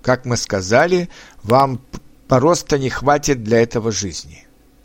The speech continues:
Тем более, что важны не сами слова,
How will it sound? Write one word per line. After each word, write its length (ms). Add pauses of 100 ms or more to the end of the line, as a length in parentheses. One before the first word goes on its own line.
(240)
Тем 220
более, 480 (420)
что 320
важны 540
не 200
сами 420
слова, 500